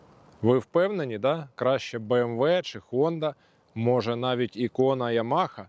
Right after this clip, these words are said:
А чи можна хоча б в одного з цих брендів за розумні гроші придбати ралійний мотоцикл?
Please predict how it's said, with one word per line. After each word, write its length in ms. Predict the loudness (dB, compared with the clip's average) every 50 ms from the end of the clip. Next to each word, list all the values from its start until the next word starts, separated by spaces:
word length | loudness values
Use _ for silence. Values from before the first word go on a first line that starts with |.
| _ _ 0
А 120 | 2 2
чи 140 | 2 2 2
можна 380 | 4 4 2 2 2 2 2
хоча 360 | 2 2 0 0 2 2 0 2
б 60 | 2
в 40 | 0
одного 360 | -2 0 0 -2 0 -2 -2
з 60 | -4
цих 200 | -4 -6 -4 -2
брендів 460 | 0 2 2 2 0 -2 -4 -4 -4
за 180 | 0 2 2 4
розумні 420 | 2 2 0 -2 -4 -4 -2 -4
гроші 440 | -2 0 0 0 0 0 -4 -6 -6 _ 2
придбати 680 | 2 2 2 2 0 -2 -2 -2 0 -2 -2 -2 -2 -4 -4
ралійний 720 | 0 2 2 4 2 2 -2 -2 -2 0 0 0 -2 -4 -8
мотоцикл? 680 | -8 -8 -8 -6 -6 -6 -2 0 0 0 0 -2 -8